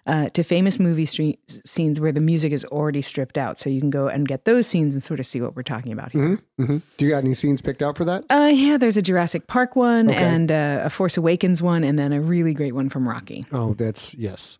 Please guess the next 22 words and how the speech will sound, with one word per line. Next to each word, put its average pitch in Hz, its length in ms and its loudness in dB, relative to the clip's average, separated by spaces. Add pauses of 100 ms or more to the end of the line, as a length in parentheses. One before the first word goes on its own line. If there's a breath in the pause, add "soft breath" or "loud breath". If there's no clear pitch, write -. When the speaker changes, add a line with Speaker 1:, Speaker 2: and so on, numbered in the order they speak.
(140)
Speaker 2:
Okay. 127 320 -6 (600 loud breath)
And 226 260 2 (640)
getting 226 240 2
back 160 260 -4
to 147 100 -2
talking 139 280 -4
about 123 180 -2
emotions, 113 480 -4 (140)
storytelling 180 840 0 (220)
is 151 520 0
manipulating 123 840 -2
human 120 240 -2
emotions. 104 560 -6 (100)
That's 175 300 -6
what 170 180 -4
the - 60 -6
purpose - 480 -6
of, 139 320 -6 (320)
of 127 160 -6
storytelling 135 640 -2
is. 110 240 -6 (540 loud breath)
As 143 160 0